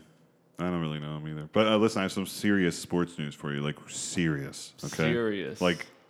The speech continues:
Speaker 1: r-, for reals.
Speaker 2: This better be fucking for reals.
Speaker 1: They're, uh, making a Mighty Ducks reboot with Emilio Estevez.
Speaker 2: A, a full
Speaker 1: Ali-,
Speaker 2: reboot?
Speaker 1: A root? Uh, yeah, like, uh, they're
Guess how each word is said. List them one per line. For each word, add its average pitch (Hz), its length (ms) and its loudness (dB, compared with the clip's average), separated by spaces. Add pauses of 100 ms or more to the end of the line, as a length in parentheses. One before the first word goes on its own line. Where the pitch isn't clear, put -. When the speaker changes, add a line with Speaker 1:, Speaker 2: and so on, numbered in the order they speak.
(340)
Speaker 1:
r-, 82 360 0
for - 340 -4
reals. 80 920 0 (140)
Speaker 2:
This 131 140 -6
better 135 360 0
be 104 180 -8
fucking 98 480 -10
for - 240 -18
reals. 98 720 -10 (120)
Speaker 1:
They're, 76 300 -4
uh, 76 400 -4
making 95 540 -6
a 92 500 -6
Mighty 104 280 -2
Ducks - 540 -10 (180)
reboot 131 380 -2 (200)
with 92 240 -10
Emilio 101 400 -6
Estevez. 78 520 -8 (680)
Speaker 2:
A, 113 140 -4 (400)
a 107 100 -4
full - 260 -6
Speaker 1:
Ali-, 104 180 0
Speaker 2:
reboot? 113 560 -6 (120)
Speaker 1:
A 95 80 -4
root? 87 320 -4 (140)
Uh, 98 160 -4
yeah, 117 240 2
like, 98 300 0
uh, 87 340 -2
they're 90 240 -4